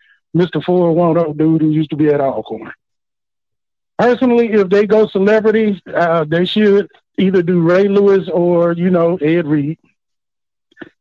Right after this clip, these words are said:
if that was, you know, my pick. But, uh, if they decide to go a young coach,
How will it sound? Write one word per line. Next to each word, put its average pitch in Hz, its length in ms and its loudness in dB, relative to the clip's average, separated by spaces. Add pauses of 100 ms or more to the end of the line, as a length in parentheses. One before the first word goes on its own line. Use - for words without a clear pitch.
(120)
if 160 240 -2
that 156 300 0
was, 151 200 -2
you 170 120 0
know, 160 160 2
my 165 200 0
pick. 160 300 -2 (580)
But, 180 300 2 (460)
uh, 156 300 2
if 160 240 0
they 185 280 0
decide 180 420 0
to 170 60 -6
go 165 200 0
a 160 40 0
young 180 300 0
coach, 208 480 -2